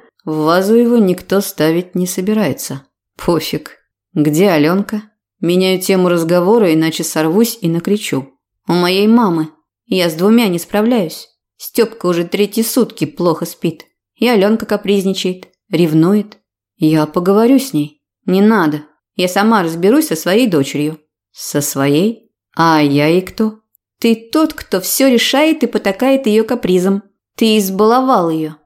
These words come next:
Делаю несколько глубоких вдохов. Малыш хнычет на ее руках, и я молча подхожу к ней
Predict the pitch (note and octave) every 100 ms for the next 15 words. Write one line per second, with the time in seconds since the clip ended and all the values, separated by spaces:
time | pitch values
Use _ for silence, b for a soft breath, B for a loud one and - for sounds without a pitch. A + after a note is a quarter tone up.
0 | _ _ _ - F3 E3 E3+ G#3 G3+ G3
1 | G3 G3+ A3+ A3+ A3+ A3 G#3+ G3 F#3+ F3+
2 | G#3 G#3 G3+ F#3+ F#3 E3 D3+ - A#2+ -
3 | - _ _ _ E3 E3+ F3+ G3 - -
4 | G3+ G3+ G3 F3+ F3+ F3+ F3+ F#3 A#3 A#3+
5 | - F3+ E3+ E3+ E3+ G#3+ A#3 - D#3 -
6 | E3 G#3 A3+ B3 B3+